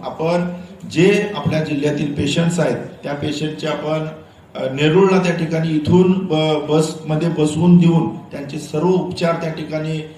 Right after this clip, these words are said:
मग कुठलंही ऑपरेशन असेल किंवा कुठलेही त्यांचा आजार असेल तो पूर्ण करतो. त्यांच्यासोबत एक नातेवाईक तिथं राहू शकतो. त्यांची राहण्या खाण्याची औषधाची सगळी व्यवस्था होते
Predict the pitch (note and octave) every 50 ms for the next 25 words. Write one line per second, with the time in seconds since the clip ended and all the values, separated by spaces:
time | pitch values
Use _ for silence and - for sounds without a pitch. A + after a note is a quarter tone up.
0 | - - - - - - C#3 C#3+ C#3+ D3 - - D#3+ E3 D#3+ D3 C#3+ - D#3+ D#3
1 | D#3 E3 D#3+ D#3 D#3 - - D#3 D3+ D3+ D#3+ D#3 D3+ D3+ - D3+ C#3 C#3+ E3+ F#3
2 | F#3+ F#3+ F#3 E3+ D#3+ D#3 D#3 D3+ C#3+ C#3 - E3+ F3 F3 E3 - E3 D3 A#2+ -
3 | - - - - - D#3+ D#3 - - C#3 F3 F3+ F3+ F3+ F3 - E3+ D3 D3 D#3+
4 | E3 E3+ F3 - D#3 - - D#3 D3+ D3+ D#3 D3+ D3+ D3+ D#3 D#3 D3 C#3+ C#3+ C#3
5 | C#3 D3 D#3+ D#3+ D#3+ D#3+ F3 F3 F3 F3 - - - - - - - D#3+ D3+ C3+
6 | C3+ C3+ C#3+ E3+ F#3+ F#3 F#3 F3 F#3+ F3 F3 E3+ F3 - D#3+ D3 - - D#3 D3+
7 | C#3+ C#3+ C#3+ C#3+ D#3+ D#3+ D#3 - D3+ D3+ D#3 D3+ D3+ - E3 D#3 C#3+ C#3 C#3 -
8 | D#3 D3+ D#3 D#3 D3+ D#3 C#3+ - - - B2+ C#3 D3 E3+ F#3+ F#3 E3+ D#3 D#3+ D#3+
9 | - - D#3+ D#3 D3+ D3 D3 C#3+ B2+ - - -